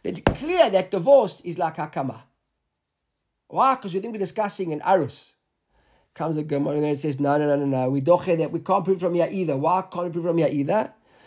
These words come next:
Amra, they said in the Beit Midrash, Hacha, what are we discussing? What's this brighter here? Nadra vo vayom and Girsha v'chzir, he divorced her and remarried her.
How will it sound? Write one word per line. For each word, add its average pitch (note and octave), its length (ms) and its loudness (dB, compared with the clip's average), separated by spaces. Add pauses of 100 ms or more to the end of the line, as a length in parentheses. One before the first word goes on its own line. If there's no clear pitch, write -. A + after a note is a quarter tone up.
(300)
Amra, A#3+ 440 8
they E3 120 6
said G#3+ 140 2
in A#3+ 80 2
the A#3+ 60 10
Beit A#3 220 0
Midrash, A#3+ 480 2
Hacha, G3+ 420 2
what G#3 180 4
are - 20 2
we A#3+ 100 0
discussing? F#3+ 540 -2
What's A3 180 2
this G3 200 0
brighter F#3+ 380 2
here? F#3 400 4 (240)
Nadra G3+ 400 4
vo G3+ 160 4
vayom F#3 540 6
and D#3+ 100 -2
Girsha G#3+ 380 4
v'chzir, F3+ 420 2
he F#3 140 4
divorced F3+ 400 0
her G#3+ 60 2
and F3 100 0
remarried F3+ 460 2
her. G3 340 4